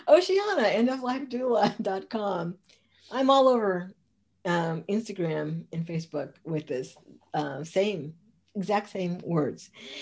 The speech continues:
And, um, what you'll find there, uh, I'm also on Patreon.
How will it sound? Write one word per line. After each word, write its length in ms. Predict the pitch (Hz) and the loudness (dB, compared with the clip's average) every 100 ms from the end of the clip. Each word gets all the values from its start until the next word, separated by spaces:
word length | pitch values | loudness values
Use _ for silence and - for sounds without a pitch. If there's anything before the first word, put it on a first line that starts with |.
| - - - - | -14 -14 -10 4
And, 400 | 240 247 247 240 - | 8 10 10 8 8
um, 540 | 226 220 220 220 - - | 8 10 12 10 8 4
what 300 | 214 269 302 | 8 8 8
you'll 120 | 311 | 4
find 360 | 269 226 220 214 | 8 8 8 8
there, 540 | 214 208 214 214 - | 8 10 8 6 4
uh, 280 | 196 196 190 | 4 6 6
I'm 160 | 190 285 | 4 4
also 220 | 427 392 | 4 4
on 100 | 226 | 4
Patreon. 540 | 220 226 202 156 95 | 4 0 2 -2 -2